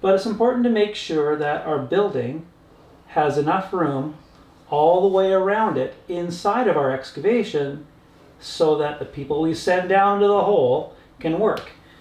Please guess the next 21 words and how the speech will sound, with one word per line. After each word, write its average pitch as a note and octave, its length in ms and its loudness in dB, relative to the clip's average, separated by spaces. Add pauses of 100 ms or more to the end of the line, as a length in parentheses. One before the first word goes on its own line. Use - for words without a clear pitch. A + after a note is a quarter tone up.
(280)
And E3 180 0
this A3+ 240 4
is C4 140 2
called D3 320 2
our D#3 180 4
working E3 360 0
room. B2+ 320 -8 (3250)
In F3 160 -2
this A3 260 2
case G#3 440 2
here, E3+ 480 -2 (280)
we G3+ 400 2
are F#3+ 380 0
going F#3 540 -2
to, F3 600 -4 (480)
uh, A3 340 4
let's C#4+ 220 2
make A#3+ 300 4
a G3+ 80 4
working G#3+ 680 0
room, G#3 540 -2